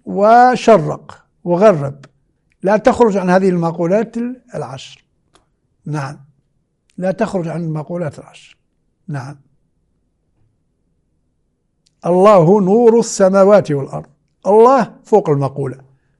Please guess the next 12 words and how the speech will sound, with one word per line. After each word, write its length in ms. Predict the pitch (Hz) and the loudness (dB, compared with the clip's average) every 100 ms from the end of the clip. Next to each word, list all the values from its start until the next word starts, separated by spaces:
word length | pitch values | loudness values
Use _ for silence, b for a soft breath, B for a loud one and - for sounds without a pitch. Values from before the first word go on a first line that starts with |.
| _ _ - | _ _ -6
واجب 300 | 165 165 165 | -2 -2 -2
الوجود، 520 | 175 160 165 - - - | -2 -2 -2 -6 -14 -8
نور. 460 | 170 180 170 127 - _ _ _ _ _ _ _ _ _ _ _ _ _ | -2 0 0 -2 -12 _ _ _ _ _ _ _ _ _ _ _ _ _
نور، 300 | 156 175 139 | -4 -2 -4
كيف؟ 400 | - - 170 - 131 - _ _ _ _ _ _ _ _ _ _ _ _ | -6 -2 -2 -2 -12 -18 _ _ _ _ _ _ _ _ _ _ _ _
كيفية 520 | - 160 - 180 110 - _ - | -4 -4 -2 -4 -4 -10 _ -10
من 100 | 156 | -6
الكيفيات، 680 | 143 - 123 135 139 - _ _ _ | -6 -6 -8 -10 -16 -18 _ _ _
على 220 | - 147 160 | -8 -6 -4
مبنى 480 | 160 147 165 180 | -4 -4 -6 -6
المقولات 560 | 151 143 139 151 170 139 | -6 -6 -6 -6 -6 -8
العشر، 340 | 110 120 - | -14 -18 -20